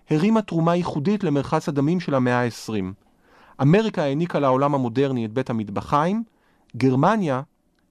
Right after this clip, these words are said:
את תאי הגזים." הדוגמאות שנתתי לא נועדו כאמור להכריע את הדיון ההיסטורי באשר לג'נוסייד, אלא להראות עד כמה המושג הוא נזיל,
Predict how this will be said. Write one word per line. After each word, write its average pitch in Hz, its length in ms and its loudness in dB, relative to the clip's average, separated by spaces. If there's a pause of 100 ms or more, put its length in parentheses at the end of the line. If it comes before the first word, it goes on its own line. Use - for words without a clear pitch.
(100)
את 135 100 -4
תאי 110 200 -2
הגזים." 92 600 -6 (1500)
הדוגמאות 151 460 4
שנתתי 180 640 0
לא 175 180 4
נועדו 185 380 0
כאמור 143 420 0
להכריע 143 360 0
את 185 80 -4
הדיון 151 260 2
ההיסטורי 165 540 2
באשר 127 340 0
לג'נוסייד, 127 720 -2 (360)
אלא 160 140 4
להראות 160 440 4
עד 175 100 -4
כמה 170 340 0
המושג 170 360 -4
הוא 160 120 -2
נזיל, 151 500 0